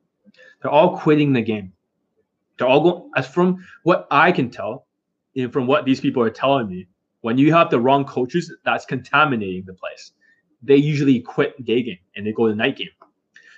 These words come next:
The same thing happened when Jan Lifestyle tried to teach in Vancouver for so many years. All the Asians, they quit. All the Asians quit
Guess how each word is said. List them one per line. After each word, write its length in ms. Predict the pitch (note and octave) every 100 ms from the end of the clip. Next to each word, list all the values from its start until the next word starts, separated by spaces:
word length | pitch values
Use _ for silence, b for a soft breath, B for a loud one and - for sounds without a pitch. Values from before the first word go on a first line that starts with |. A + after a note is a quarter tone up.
| -
The 80 | C3+
same 260 | - G3+
thing 160 | A3 G#3+
happened 380 | D3+ F#3 F3+ A2+
when 160 | A2
Jan 260 | G#2+ D3 D3+
Lifestyle 640 | A#2+ - - F#2 E2+ - _ _ _ _ _ _ _ _ _ _
tried 380 | - - C#3+ E3
to 80 | C#3
teach 280 | - C#3
in 100 | B2
Vancouver 600 | G#2+ G#2+ A2 G#2 G2 G2+ _ _ _ _ _ _
for 120 | G#2+
so 220 | - C3
many 200 | C#3 C#3
years. 460 | A#2+ A2+ A2 G#2 - _ _ C3
All 120 | D3
the 200 | D3+ C3+
Asians, 320 | C3 C3 A#2+
they 120 | A2+
quit. 280 | G#2 B2+ A#2 _ _ _ _ _ _ _ _ b b b
All 160 | A#2 B2
the 160 | B2
Asians 280 | A#2 A2 G#2+
quit 240 | - G#2+